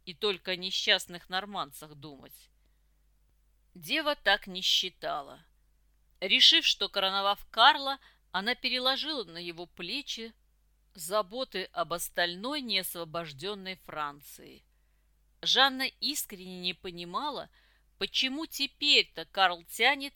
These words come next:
и тянет. Какие могут быть переговоры с гадонами или отход за Луару? Не ради одной коронации и обретения де Шартром епископства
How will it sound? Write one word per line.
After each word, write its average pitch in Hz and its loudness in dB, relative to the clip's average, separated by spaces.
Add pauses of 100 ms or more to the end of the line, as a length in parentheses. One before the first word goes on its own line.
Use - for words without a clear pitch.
и 226 -12
тянет. 143 2 (800)
Какие 247 4
могут 190 -6
быть 190 -10
переговоры 190 -8 (160)
с 160 -8
гадонами 208 0 (560)
или 220 4
отход 226 2
за 170 -8
Луару? 190 0 (800)
Не 196 4
ради 240 4
одной 220 0
коронации 190 -2
и 185 0
обретения 185 -2
де 170 -4
Шартром 208 2
епископства 170 -10